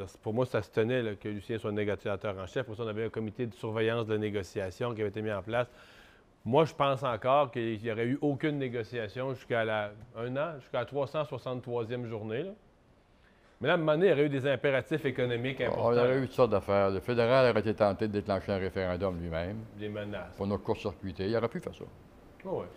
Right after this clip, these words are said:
Speaker 1: ouais.
Speaker 2: Ouais, comme, voyant les négociations piétiner, puis, euh, avec les sondages qui auraient montré que peut-être il y avait un affaiblissement de, de, de l'appui à la souveraineté,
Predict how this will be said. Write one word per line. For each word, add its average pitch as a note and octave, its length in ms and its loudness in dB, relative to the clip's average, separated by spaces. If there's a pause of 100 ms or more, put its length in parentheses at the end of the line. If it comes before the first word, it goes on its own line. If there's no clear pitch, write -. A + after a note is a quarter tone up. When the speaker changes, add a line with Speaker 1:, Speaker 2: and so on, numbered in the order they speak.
(280)
Speaker 1:
ouais. G2 140 0
Speaker 2:
Ouais, G#2 60 2 (300)
comme, G2 140 -2 (100)
voyant B2+ 340 4
les C3 140 4
négociations A2+ 640 4
piétiner, G#2 580 0 (760)
puis, G2 220 2
euh, F#2+ 280 6
avec G#2+ 200 2
les G#2+ 100 2
sondages G#2 460 4
qui - 80 0
auraient G2 160 4
montré G2 380 2
que G2+ 80 -2
peut-être G#2 400 4
il G2 40 4
y - 20 6
avait F#2+ 380 6
un F#2+ 60 2
affaiblissement G2 840 0
de, E2+ 400 -2
de, D#2 480 -8
de F2 80 -2
l'appui F#2 540 0
à E2+ 60 0
la E2 140 -2
souveraineté, F2 680 12